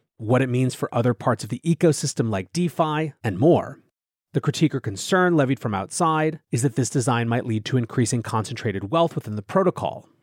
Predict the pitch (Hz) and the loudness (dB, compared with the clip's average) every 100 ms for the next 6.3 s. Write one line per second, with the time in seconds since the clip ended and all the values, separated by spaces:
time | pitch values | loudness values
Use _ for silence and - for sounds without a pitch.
0 | _ _ _ - - - 208 180 - 113 | _ _ _ -8 -6 2 4 4 2 0
1 | 123 131 123 127 127 123 131 - 127 147 | 2 0 -2 -4 -2 0 0 -2 -2 0
2 | 127 - 143 143 131 123 110 - - 143 | 0 0 0 0 -2 -2 -2 -4 -2 -2
3 | 135 - 123 120 117 - 156 160 123 113 | -2 -2 -2 -2 -6 -2 2 2 2 0
4 | 117 123 107 95 107 104 110 101 170 202 | 0 -2 -4 -4 -4 -2 -4 0 2 2
5 | 120 139 - - 143 - - 95 85 90 | 0 -6 -4 -4 -4 -8 -8 -8 -6 2
6 | 143 131 80 | 4 4 0